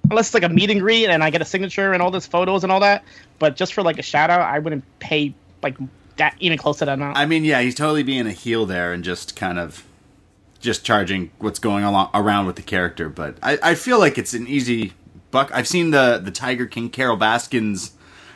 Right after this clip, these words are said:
Speaker 2: uh, <laughs> cameos. <laughs> She's ridiculous.
Speaker 1: Yeah, everybody's on there. You got Chevy Chase is on there. You have, um,
Speaker 2: Wow.
Speaker 1: there's so many, like, different actors and musicians are on there.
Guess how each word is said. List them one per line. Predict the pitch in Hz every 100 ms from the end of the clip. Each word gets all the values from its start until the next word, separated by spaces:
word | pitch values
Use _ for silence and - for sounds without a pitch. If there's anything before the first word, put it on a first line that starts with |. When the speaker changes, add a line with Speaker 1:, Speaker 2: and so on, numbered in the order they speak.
| -
Speaker 2:
uh, | 110 107 98 90 80 - 113
<laughs> | - -
cameos. | 156 131 120 107 120 92
<laughs> | 113 -
She's | 123 104 - -
ridiculous. | 135 95 117 110 110 175
Speaker 1:
Yeah, | 131 143 156 -
everybody's | 190 160 240 180
on | 165 151
there. |
You | 180
got | 170
Chevy | - 226 202
Chase | - 165 190 202
is |
on | 185 190 180
there. | 185 190
You | 180 151
have, | 151 151 143
um, | 135 135 127 - -
Speaker 2:
Wow. | 92 87 82
Speaker 1:
there's | 170
so | -
many, | 233
like, | 196 -
different | 202 110
actors | 156 196 180 170
and | 143 127 165
musicians | 147 156 180 196 175
are | 156
on | 147
there. | 135 135